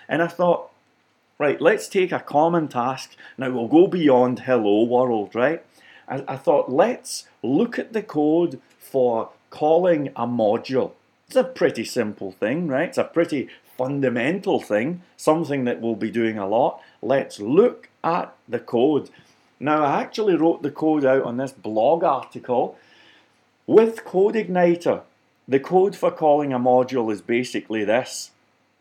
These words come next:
Um, let me think. It's basically you write this with a dollar sign, then you do one of the little loading up arrow things, you know, hyphen, arrow sign.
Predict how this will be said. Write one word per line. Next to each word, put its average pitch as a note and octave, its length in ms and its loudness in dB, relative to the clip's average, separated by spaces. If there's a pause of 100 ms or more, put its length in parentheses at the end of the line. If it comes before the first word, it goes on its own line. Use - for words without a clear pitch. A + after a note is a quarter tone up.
(300)
Um, A#2+ 800 -4 (280)
let C#3+ 160 -4
me A#2 80 -10
think. A2 400 -6
It's - 220 -10
basically G#2+ 1120 -4
you A2+ 180 -4
write A2+ 460 -4
this B2+ 500 0
with G2 160 -4
a G2 60 -4
dollar G#2 340 0
sign, C3+ 440 -6 (220)
then C3 200 0
you C3 100 0
do B2 160 0
one B2 180 0
of A2+ 140 -6
the A2+ 100 -2
little A2+ 520 -4
loading A#2+ 580 -2
up - 320 -4
arrow C3 360 0
things, C#3+ 360 -4
you D#3 80 -2
know, A2+ 180 -4
hyphen, A2 540 -8
arrow G2+ 280 -8
sign. B2 420 -8